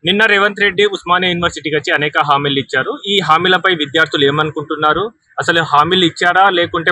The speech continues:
పాత పాటే పాడి వెళ్ళిపోయారా? ఆ, ఉద్యోగ ప్రకటనపై ఎలాంటి ప్రకటనలు ఇచ్చారు? అసలు దానిపైన మన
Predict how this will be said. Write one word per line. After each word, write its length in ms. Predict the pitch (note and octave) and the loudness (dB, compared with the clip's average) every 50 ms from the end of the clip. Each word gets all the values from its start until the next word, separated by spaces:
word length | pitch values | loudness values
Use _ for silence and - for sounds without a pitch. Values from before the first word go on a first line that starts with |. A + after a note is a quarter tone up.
| - - | 0 2
పాత 140 | D3+ D3 C#3+ E3+ D3+ | 2 2 2 0 0
పాటే 260 | D#3 D3+ D3+ - E3 D3+ | 0 0 0 0 0 0
పాడి 240 | - D3 D3 C#3+ | 2 0 0 0
వెళ్ళిపోయారా? 600 | C#3 C3+ C3 B2 - D3 C3+ B2+ B2 A#2+ A2+ A2 - _ _ _ - - - - C3+ C3+ | 0 -2 -4 -4 -2 0 0 2 2 0 -2 -4 -6 _ _ _ -20 -18 -10 -6 -2 0
ఆ, 260 | C3+ C3 B2+ B2+ C3 - - - - - - - | 2 2 2 2 0 -2 -6 -14 -14 -14 -10 -8
ఉద్యోగ 440 | D#3+ C3+ B2+ C#3 D3 - F#3+ F#3 F#3+ | -8 -6 -6 -4 -2 0 0 2 0
ప్రకటనపై 640 | F#3+ F3+ E3+ E3+ E3 G3+ F#3 F3 F3 E3 F#3 F3+ F3 | 0 0 0 -2 0 0 -2 -2 0 0 0 0 2
ఎలాంటి 280 | E3+ E3 E3 D#3+ D#3+ | 2 2 2 0 0
ప్రకటనలు 520 | - - D#3 D3 - D#3+ D#3 D#3 D3+ D3+ D3 | -2 -4 -4 -4 -4 -6 -6 -4 -4 -4 -6
ఇచ్చారు? 300 | C3+ - D#3+ D3+ D#3 G3 | -4 -2 -2 0 0 0
అసలు 280 | A3 F#3 - - D#3+ | 0 -2 -2 -4 -4
దానిపైన 520 | C#3+ D3 C3+ C#3+ D3 D3 D#3+ D3+ D3+ D#3+ E3 | -2 0 0 0 0 0 0 -2 0 -2 -2
మన 300 | E3 D#3 C#3+ C#3+ C#3 | -2 -2 -2 -2 -2